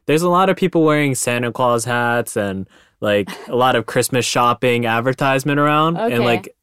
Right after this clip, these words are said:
Speaker 1: dead summer. It was,
Speaker 2: Oh,
Speaker 1: it was a
Speaker 2: wow.
Speaker 1: really new experience for
Speaker 2: So
Speaker 1: me.
Speaker 2: it's like naked Santas on the beach kind of, uh,
Speaker 1: Yeah, no, there was,
Speaker 2: <laughs>
Speaker 1: there was literally a crew of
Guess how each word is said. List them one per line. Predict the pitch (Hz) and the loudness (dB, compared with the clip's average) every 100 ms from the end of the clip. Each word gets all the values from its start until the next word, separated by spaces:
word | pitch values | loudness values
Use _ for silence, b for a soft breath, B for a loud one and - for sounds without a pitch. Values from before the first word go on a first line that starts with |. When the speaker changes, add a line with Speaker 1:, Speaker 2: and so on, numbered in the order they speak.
| 117 | -4
Speaker 1:
dead | 123 120 | 0 0
summer. | - 120 110 101 98 | 0 -2 -2 -4 -6
It | - | -2
was, | 185 | 0
Speaker 2:
Oh, | 269 269 | 2 2
Speaker 1:
it | 131 | 2
was | 247 | 2
a | |
Speaker 2:
wow. | 233 | 2
Speaker 1:
really | 143 139 | 2 2
new | 131 127 | 0 -2
experience | 117 - 113 113 110 - | -4 -4 -2 -2 -4 -4
for | |
Speaker 2:
So | 233 220 | -2 -2
Speaker 1:
me. | |
Speaker 2:
it's | 123 | -2
like | 233 208 185 _ _ - | 0 0 -4 _ _ -8
naked | 220 220 233 190 | -2 -2 -2 -4
Santas | - 202 196 196 180 | -4 -8 -4 -6 -4
on | 185 | -6
the | 175 | -8
beach | 165 170 - | -8 -10 -10
kind | 202 180 | -8 -4
of, | 170 160 | -4 -4
uh, | 165 | 0
Speaker 1:
Yeah, | 170 190 196 175 | 2 4 4 2
no, | 160 185 160 | 4 4 4
there | 165 185 | 4 4
was, | 180 147 | 4 2
Speaker 2:
<laughs> | 254 | 0
Speaker 1:
there | 160 | 2
was | 190 170 147 | 2 2 2
literally | 147 180 185 185 175 | 2 4 4 4 2
a | 143 123 | 2 -2
crew | - 151 151 143 131 | -4 0 2 2 0
of | - 131 120 107 | -2 0 0 -4